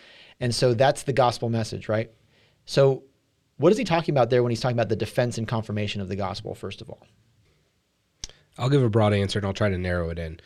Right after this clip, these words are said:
Speaker 1: Yeah.
Speaker 2: But so, so I, you know, Paul could be talking about a lot of things there, but what we do know is that,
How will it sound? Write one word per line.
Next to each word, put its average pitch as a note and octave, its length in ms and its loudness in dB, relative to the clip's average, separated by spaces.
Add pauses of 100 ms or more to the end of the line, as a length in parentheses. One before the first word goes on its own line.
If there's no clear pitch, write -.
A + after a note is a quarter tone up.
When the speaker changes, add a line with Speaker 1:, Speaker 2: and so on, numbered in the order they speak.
(140)
Speaker 1:
Yeah. A3 120 2
Speaker 2:
But B2 460 2
so, C#3+ 240 4 (100)
so C#3 300 4
I, C3 220 6
you B2+ 160 2
know, A#2+ 220 4 (400)
Paul D#3 180 8
could D3+ 100 4
be C3 60 2
talking A#2 220 4
about G2+ 140 2
a F2+ 40 0
lot F2+ 240 2
of F2 80 -2
things D#2+ 320 -10
there, A1+ 240 -10
but G2 340 -2 (460)
what A#2+ 260 4
we B2 140 6
do D3+ 180 6
know G2+ 400 4
is G2 240 0
that, F#2 380 0